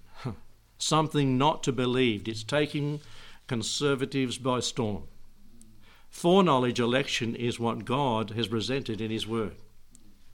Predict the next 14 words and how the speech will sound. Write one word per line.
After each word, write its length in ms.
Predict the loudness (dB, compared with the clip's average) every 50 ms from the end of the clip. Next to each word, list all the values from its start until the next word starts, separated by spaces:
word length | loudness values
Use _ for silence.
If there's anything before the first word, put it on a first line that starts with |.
| -20 -20 -20 -20 -20 -4 2
It's 160 | 2 2 4
something 400 | 6 6 6 6 6 4 4 4 4
that 180 | 2 0 0
can 200 | 0 0 2 2
be 180 | 2 2 0 0
taught 460 | 0 0 2 4 4 4 2 0 -4
to 160 | -4 -2 -2
highly 480 | -2 0 2 2 2 2 2 2 2 0
literate 500 | 0 -2 -4 -4 -4 -2 -2 -2 -2 -4 -10 -14 -14 -6
and 260 | -2 0 0 0 2 0
illiterate 640 | 0 2 2 2 0 0 0 0 -2 -2 -2 -2
people 400 | -4 -2 -2 -2 0 -2 -2 0
as 200 | 0 -2 -2 -2
well. 300 | -2 -4 -4 -4 -6 -10